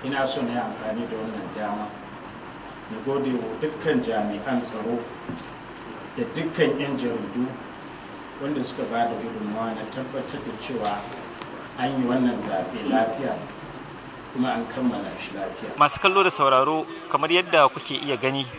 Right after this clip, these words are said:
Speaker 2: halin da ake ciki kenan dangane da yadda zaɓe yake gudana a hukumar zaɓe mai zaman kanta.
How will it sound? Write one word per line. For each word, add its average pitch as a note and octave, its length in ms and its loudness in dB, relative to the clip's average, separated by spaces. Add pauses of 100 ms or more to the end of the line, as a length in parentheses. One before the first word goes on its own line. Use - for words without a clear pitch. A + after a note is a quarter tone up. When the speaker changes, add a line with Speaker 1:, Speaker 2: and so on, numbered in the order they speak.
(420)
Speaker 2:
halin E3 320 8
da A#2+ 160 10
ake C#3+ 220 8
ciki - 360 2
kenan D3+ 320 6
dangane B2+ 420 4
da A#2+ 480 8
yadda B2+ 320 2
zaɓe A2+ 400 2
yake B2 200 0
gudana B2+ 500 6 (380)
a A#2 320 10 (120)
hukumar D3 480 2
zaɓe A#2 600 2 (360)
mai A#2 120 -2
zaman A2+ 260 -2
kanta. - 420 -4